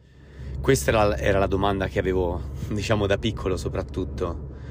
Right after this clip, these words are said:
Oggi invece la mia domanda è cambiata, è più specializzata, ed è: è possibile avere un business che ha un suo modello economico all'interno di un modello economico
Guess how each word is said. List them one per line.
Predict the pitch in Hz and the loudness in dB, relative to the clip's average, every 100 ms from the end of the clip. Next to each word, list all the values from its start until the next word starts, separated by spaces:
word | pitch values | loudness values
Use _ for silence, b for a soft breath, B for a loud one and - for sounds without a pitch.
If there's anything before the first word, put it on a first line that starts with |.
| B - | B 2
Oggi | 120 117 117 | 4 6 4
invece | 135 117 117 | 6 4 4
la | 107 | 4
mia | 101 98 | 4 2
domanda | 104 113 98 | 4 2 2
è | |
cambiata, | 104 98 104 98 90 92 92 | 0 0 2 2 2 0 -2
è | 95 | -2
più | - | -4
specializzata, | - - 101 101 95 90 98 85 78 87 80 - B B B B B B B B | -4 -2 -2 -2 -4 -2 0 0 -2 -4 -6 -8 B B B B B B B B
ed | 104 98 | 0 4
è: | 98 92 - | 4 4 2
è | 113 | 0
possibile | 131 120 - 165 123 | 2 2 0 2 4
avere | 110 110 | 6 4
un | 104 98 | 2 0
business | 113 107 104 101 95 - 98 90 87 - - - - | 0 2 0 0 -2 0 0 0 -2 -8 -14 -14 -8
che | - 107 | -2 2
ha | 104 110 101 | 4 4 4
un | 95 95 | 2 -2
suo | - 120 | 0 0
modello | 104 98 101 101 | 2 2 2 2
economico | 92 95 95 95 92 - 90 73 | 0 0 0 0 -2 -2 -2 -2
all'interno | 110 107 104 101 98 - 107 101 | 0 0 0 -2 -4 2 2 2
di | 92 | -2
un | 95 | -4
modello | 95 95 95 92 | -2 0 0 0
economico | 92 95 95 92 92 90 90 92 85 - - - | -2 -2 -2 -2 -2 -2 -2 -2 -2 -4 -8 -10